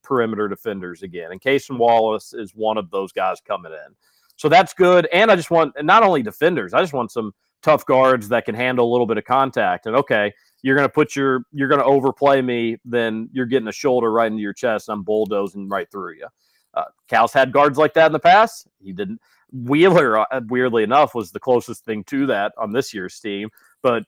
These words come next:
w-, Ty Ty didn't like contact. Grady didn't like contact. Mintz didn't like contact. And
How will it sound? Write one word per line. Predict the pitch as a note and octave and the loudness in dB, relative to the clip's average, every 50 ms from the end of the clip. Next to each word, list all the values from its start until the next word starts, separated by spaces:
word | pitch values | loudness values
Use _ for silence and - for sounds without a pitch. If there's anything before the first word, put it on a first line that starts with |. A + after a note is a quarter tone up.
| _ _ _ _ _ _ _ A#2 | _ _ _ _ _ _ _ -6
w-, | B2 C3+ - - - | -4 -4 -4 -4 -4
Ty | - D#3+ E3+ F3+ | -6 -2 -2 0
Ty | E3+ - F3+ F3 E3+ E3 D#3+ | 2 4 4 6 6 6 4
didn't | C#3 D#3 E3 D3+ D3+ | 2 -2 -4 -2 0
like | D#3 D#3+ D3+ - | 0 0 0 0
contact. | D#3 D3+ D3+ D3+ C#3+ D#3 D#3 D#3 D3+ D3+ D3 - - _ _ _ _ _ _ | 2 2 2 0 0 2 2 4 4 4 2 0 -4 _ _ _ _ _ _
Grady | - B2 C3 D3+ D#3+ D#3 D3+ D3+ D3 | -4 0 2 2 2 2 2 0 2
didn't | D3+ D3 C#3 C#3 | 2 0 0 0
like | C#3+ D3 C#3 - | 0 0 0 0
contact. | C3+ C3+ C#3 C3+ B2+ - D3 C#3+ C#3 C3 - C3 | 0 0 0 0 0 2 2 2 2 2 0 -2
Mintz | B2 B2 A2+ G2+ G2 - - | -2 -2 -2 -4 -6 -14 -12
didn't | A2 G2 F#2+ | -10 -10 -8
like | F#2+ F#2+ G2 - | -8 -8 -8 -8
contact. | - F#2+ F2+ F2+ F2+ G2+ F#2+ F2 F2 - _ A2+ | -8 -10 -10 -10 -8 -8 -8 -8 -8 -10 _ -14
And | G#2 F#2+ | -14 -14